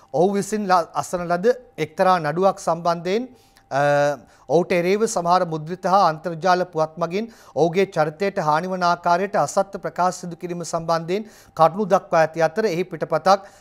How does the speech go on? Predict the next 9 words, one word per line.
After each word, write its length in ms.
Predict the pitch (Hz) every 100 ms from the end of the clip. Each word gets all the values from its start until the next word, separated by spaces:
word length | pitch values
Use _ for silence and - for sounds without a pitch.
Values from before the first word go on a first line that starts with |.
| -
අගවිනිසුරු 600 | 135 170 196 190 220 220
ශ්‍රී 200 | 190 180
පවන් 320 | 156 175 208
මහතා 360 | 190 190 165 151
වෙතද 260 | 151 160 180 - _ -
යොමු 280 | 135 175 202
කර 220 | 202 180
ඇති 280 | 147 143 156
බව 200 | 147